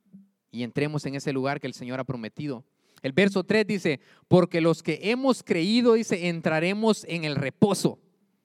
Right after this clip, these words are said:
De la manera que dijo, por tanto juré en mi ira, no entrarán en mi reposo. Aunque las obras suyas, dice, estaban acabadas del, de la fundación del mundo,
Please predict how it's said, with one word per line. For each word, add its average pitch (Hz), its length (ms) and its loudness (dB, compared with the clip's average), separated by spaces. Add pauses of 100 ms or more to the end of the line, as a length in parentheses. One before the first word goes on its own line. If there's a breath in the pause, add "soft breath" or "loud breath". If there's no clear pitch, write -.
(200)
De 120 120 -6
la 131 100 -6
manera 143 340 -2
que 170 140 -2
dijo, 190 720 0
por 127 200 0
tanto 170 420 -2
juré 135 340 -2
en 151 120 -8
mi 135 120 -6
ira, 165 480 -4 (140)
no 135 220 -4
entrarán 127 760 -6
en 117 200 -10
mi 113 80 -8
reposo. 104 640 -10 (1500)
Aunque 123 320 -6
las 127 200 -6
obras 170 300 0
suyas, 208 260 0
dice, 170 200 -6
estaban 165 340 -2
acabadas 160 560 -2
del, 143 240 -4
de 135 120 0
la 127 100 -2
fundación 135 440 -8
del 165 140 -2
mundo, 185 420 0